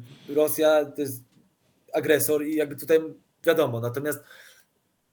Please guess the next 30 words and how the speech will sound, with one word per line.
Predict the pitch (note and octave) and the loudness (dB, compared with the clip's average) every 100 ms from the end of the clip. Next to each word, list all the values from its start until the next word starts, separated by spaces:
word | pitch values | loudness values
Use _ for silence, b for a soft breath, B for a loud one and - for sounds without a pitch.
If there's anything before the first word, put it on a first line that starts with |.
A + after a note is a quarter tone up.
| _ - | _ -4
jak | D3+ | -2
zaczniemy | C#3+ - F3+ F#3 F3+ | -2 -2 2 4 2
patrzeć | - E3 F3 E3+ C3+ | 2 0 2 -2 -2
na | D#3+ | -4
to | E3 | -4
z | C3 | -4
perspektywy | D#3+ C#3 C#3+ - D3+ C3+ | -4 -4 -6 -6 -6 -2
bardziej | D3+ D#3+ D3+ C#3+ C3+ _ _ | 0 0 -4 -6 -10 _ _
ludzkiej, | C#3+ F3 F3+ - A#2 - | -2 0 0 -2 -8 -10
indywidualnej, | C#3+ C3+ C3+ C3 C#3+ C3 A2 A#2 F3+ F#3 _ _ _ _ _ _ _ _ _ - | -10 -8 -6 -2 0 0 0 -4 -4 -8 _ _ _ _ _ _ _ _ _ 0
to | E3 - | 2 4
okej, | E3+ F3+ D3+ A#2+ - | 2 4 4 2 -6
zgodzę | - B2+ F#3+ F#3 | -8 0 2 2
się, | - D#3 | 0 -2
że | C3 C#3+ B2 - _ _ _ _ | 0 2 0 -4 _ _ _ _
to | D#3 | -2
jest | D#3 C#3+ - | 0 0 -2
kraj, | - D3 D3+ E3+ F3 - _ _ - | -2 2 2 2 -4 -12 _ _ -16
gdzie | B2 C#3+ | -10 -8
pokolenia | D3 C3+ D#3+ D#3+ D#3 D3 | -8 0 2 4 2 0
mają | C#3 C#3 | 0 -2
wyprane | C3 C#3 C3+ C3+ C3 | -2 -2 -2 -2 -4
mózgi, | A#2+ G2 A2 D#3+ - _ _ _ _ _ _ | -6 -6 -8 -10 -14 _ _ _ _ _ _
ale | C3+ C#3 | 0 0
w | |
tych | C3+ B2 | -2 -6
pokoleniach | D3+ D3 C3+ C3+ D3+ | -4 -2 -2 -2 -4
są | - C#3+ | -4 -6
też | C#3+ A#2+ | -6 -6
ludzie | C3+ C3+ A#2+ C#3+ G3 | -4 -2 0 2 2